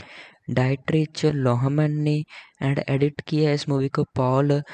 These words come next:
चिको-, चिकोकी ने, डेविड रोसेनब्लूम ने and म्यूजिक किया है इस मूवी का जेम्स हॉर्नर ने। प्रोडक्शन कंपनीज हैं डीप इम्पैक्ट मूवी के पैरामाउंट पिक्चर्स, ड्रीम वर्क्स पिक्चर्स,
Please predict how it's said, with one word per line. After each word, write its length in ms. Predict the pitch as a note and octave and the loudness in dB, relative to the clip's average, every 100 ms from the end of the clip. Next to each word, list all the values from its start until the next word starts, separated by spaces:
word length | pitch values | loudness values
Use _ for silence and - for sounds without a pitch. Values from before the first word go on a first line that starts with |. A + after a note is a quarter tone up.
| - - _ _ | -18 -20 _ _
चिको-, 440 | - C3+ C#3 B2+ B2+ _ - D#3 | -2 -2 0 0 0 _ -20 -16
चिकोकी 600 | - C#3 - B2+ - D#3 | -12 -4 0 0 0 -2
ने, 220 | D#3 D3+ D3+ - - - | 0 0 -2 -8 -20 -8
डेविड 440 | B2+ C3 B2+ D3+ D3+ | -4 -2 0 2 2
रोसेनब्लूम 840 | C#3 B2 - C#3+ D3+ D3 D3 D3+ | 2 0 0 -2 0 2 2 2
ने 200 | D3+ D3+ - - - C3 | 0 -2 -6 -18 -8 -2
and 140 | C#3+ C#3+ | 0 0
म्यूजिक 420 | C3+ C#3 D3 - - | 2 0 -2 -8 -2
किया 220 | D3+ D3 | 0 2
है 100 | D3 | 0
इस 240 | - C#3+ | -4 -4
मूवी 240 | C#3+ C3+ C#3 | -2 0 0
का 160 | D3+ | 0
जेम्स 480 | C3+ C3 B2+ C3 D3+ | -2 0 -2 -2 0
हॉर्नर 560 | D3 B2+ A#2+ B2 C#3+ D3+ | 0 2 0 2 0 -2
ने। 220 | D3 D3 D3 - - - _ | 0 -2 -4 -10 -20 -20 _
प्रोडक्शन 540 | C#3+ C#3+ D3 - E3+ | -2 0 -2 0 0
कंपनीज 480 | E3 D#3 D#3 D#3 D#3 D#3+ | 0 -2 -2 -2 0 -2
हैं 100 | D3 | 0
डीप 320 | C#3 C3+ - | 0 0 0
इम्पैक्ट 460 | C#3+ C#3+ C3+ - C#3+ | -2 -2 -4 -4 -2
मूवी 340 | C3+ B2+ C#3 | 0 0 0
के 160 | - C3+ | 0 -2
पैरामाउंट 640 | C3+ B2+ C3 C#3 C3+ C#3 | 0 0 0 0 0 0
पिक्चर्स, 520 | - C3 - D3+ D3 D3+ D3 - - - - | -2 -2 0 -2 2 0 0 -8 -18 -12 -4
ड्रीम 420 | B2+ C#3 D#3 E3 D#3+ | 2 2 2 0 0
वर्क्स 420 | C#3 C#3+ C#3+ C#3+ - | 0 0 -2 -2 -4
पिक्चर्स, 500 | C3+ - D#3 D#3 | -4 -2 -2 0